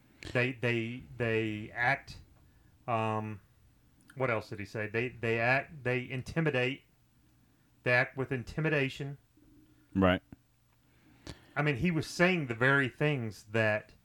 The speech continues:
Speaker 1: we're seeing today.
Speaker 2: Right.
Speaker 1: And, and how the end, I mean, uh, honestly, I got, you know,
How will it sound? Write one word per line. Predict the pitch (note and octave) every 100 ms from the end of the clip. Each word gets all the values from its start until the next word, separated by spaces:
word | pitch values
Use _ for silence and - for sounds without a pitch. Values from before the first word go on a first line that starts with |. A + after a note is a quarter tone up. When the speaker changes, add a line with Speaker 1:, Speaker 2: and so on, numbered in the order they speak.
| _ _ _ -
Speaker 1:
we're | A#2 C#3+ C#3+
seeing | - D#3+ D3
today. | - A#2+ B2 C#3 - - -
Speaker 2:
Right. | A2+ -
Speaker 1:
And, | E3+ F3+ -
and | D#3+
how | C3+ - - E3+ F3 F3 E3+ E3 - - _ _ _ _ _ _ _ _ _ -
the | D#3 C3 D3
end, | D#3
I | B2 C3
mean, | C#3 B2
uh, | A2+ A#2+ A2+
honestly, | B2+ C#3 - A#2+ - -
I | B2+ B2
got, | C#3 C#3+ C#3+ D#3+
you | C#3+
know, | G#2+